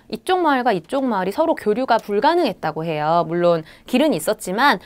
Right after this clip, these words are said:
빙 둘러서 가야 하는, 왜냐하면 산악지대이기 때문에 길이 상당히 불편했는데 그것을 해소하고자 인간의 힘으로 직접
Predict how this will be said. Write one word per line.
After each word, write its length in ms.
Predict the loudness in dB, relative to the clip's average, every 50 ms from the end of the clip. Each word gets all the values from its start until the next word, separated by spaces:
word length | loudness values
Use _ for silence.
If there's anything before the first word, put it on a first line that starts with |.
| -14 -20 -6
빙 360 | 0 2 4 4 6 4 4
둘러서 380 | 2 0 -2 0 0 0 0 -2
가야 260 | -4 -4 -4 -4 -4
하는, 280 | -6 -6 -6 -8 -8 -6
왜냐하면 400 | -4 -4 -2 -2 -4 -4 -4 -6
산악지대이기 600 | -6 -6 -6 -6 -6 -6 -4 -4 -2 -2 -4 -6
때문에 580 | -8 -10 -10 -10 -8 -8 -8 -6 -4 -4 -4 -6 -8 -14 -20 -12 -8
길이 160 | -6 -4 -4
상당히 320 | -2 -2 -2 -2 -4 -4
불편했는데 800 | -4 -6 -6 -4 -2 -2 -2 -2 -4 -6 -6 -4 -2 -2 -2 -2 -6 -12 _ _ _ _
그것을 380 | -2 2 2 2 2 2 2 2
해소하고자 800 | 0 0 2 2 2 2 2 0 -4 0 2 4 4 4 2 -2 -8 _ _ -20 _ _ _ _
인간의 460 | 0 2 2 2 2 2 2 2 0
힘으로 300 | 0 0 -2 -2 -2 -2
직접 500 | -2 -4 -6 -6 -8 _ -6 -6 -6 -6